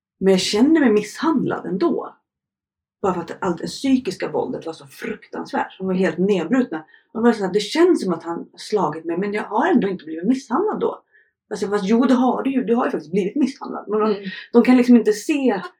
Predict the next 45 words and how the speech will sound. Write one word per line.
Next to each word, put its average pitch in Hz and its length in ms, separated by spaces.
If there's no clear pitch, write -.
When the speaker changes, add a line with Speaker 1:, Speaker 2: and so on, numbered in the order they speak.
Speaker 1:
man 233 160
ser 302 280
inte - 240
det - 60
så. - 360
Speaker 2:
Nej. 196 420
Speaker 1:
Eh, 170 280
för 196 60
att 185 80
man 190 100
inte 175 160
förstår 180 380
att 151 100
det 196 60
är 226 140
faktiskt 143 280
en 156 60
misshandel 160 380
också. - 240
Att - 80
det 160 60
psykiska 175 420
är 147 60
precis - 420
lika 156 240
jävla 156 220
hemskt. 247 460
Speaker 2:
Mm. 202 140
Speaker 1:
Eh, 156 460
och 196 60
jag 190 80
tror 208 100
det 226 180
också 254 160
känns 170 220
också - 160
som 156 160
en, 151 100
en - 840
kunskapsfråga 190 760
igen. 123 240
Att - 80
man 170 120
behöver 165 240
faktiskt, - 380